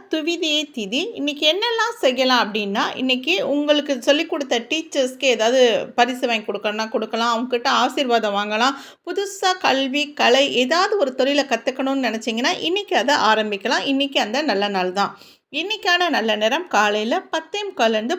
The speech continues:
பதினொன்னே முக்கால் வரையிலும். கௌரி நல்ல நேரம் அப்படிங்கிறது பன்னெண்டே கால்லேருந்து ஒன்னே கால் வரையிலும். சாயந்தரம்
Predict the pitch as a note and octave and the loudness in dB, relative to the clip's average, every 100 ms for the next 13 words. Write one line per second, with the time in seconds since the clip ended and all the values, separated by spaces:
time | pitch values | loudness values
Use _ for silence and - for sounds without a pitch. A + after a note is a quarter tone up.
0 | F4+ E4 E4+ E4 C4 A3 G#3 G3 G3+ G3 | 2 2 2 0 0 0 0 2 2 0
1 | G3 - - - _ A#3+ C4+ F4 F4+ C#4+ | -2 -8 -20 -20 _ -4 -2 -2 -2 -2
2 | C4+ C4 B3+ C#4 C#4 - G3 G#3+ G#3 G3 | -2 -2 0 0 -2 -4 -4 -4 -2 -2
3 | D#4 G4 C4+ C4+ E4 F4 E4+ D#4 - G3+ | -4 -6 -4 -4 -4 -2 -2 0 0 0
4 | A#3 E4 C4 B3 D4 C4 G#3 F#3+ F#3+ F#3 | -2 -2 -2 -2 -2 -2 -2 -2 -2 -2
5 | F#3 F#3 - _ _ - E4 G4 A#4 F4 | -4 -6 -14 _ _ -4 0 0 -2 -4
6 | B3+ D#4+ | -2 -2